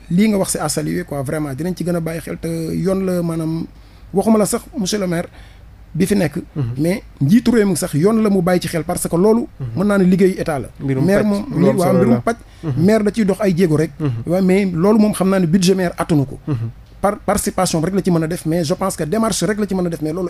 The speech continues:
Speaker 1: état moo ko war a jël en charge.
Speaker 2: Mhm.
Speaker 1: Te ñu war nañ ci bàyyi xel quoi,
Speaker 2: Mhm.
Speaker 1: ndax dinañ ci dox ay jéego ñun personnellement.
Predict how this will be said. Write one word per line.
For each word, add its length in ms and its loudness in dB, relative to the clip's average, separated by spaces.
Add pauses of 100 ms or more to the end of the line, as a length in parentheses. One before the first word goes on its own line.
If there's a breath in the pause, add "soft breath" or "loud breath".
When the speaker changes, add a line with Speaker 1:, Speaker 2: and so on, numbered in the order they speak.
Speaker 1:
état 220 -2
moo 140 0
ko 80 -4
war 100 -4
a 20 -8
jël 160 -8
en 80 -6
charge. 400 -8
Speaker 2:
Mhm. 200 -4
Speaker 1:
Te 80 -2
ñu 100 2
war 120 4
nañ 120 4
ci 80 2
bàyyi 160 0
xel 180 -8
quoi, 140 -6
Speaker 2:
Mhm. 60 0
Speaker 1:
ndax 120 -4
dinañ 180 -2
ci 80 -6
dox 160 -6
ay 140 -4
jéego 180 -4
ñun 200 -4
personnellement. 520 -4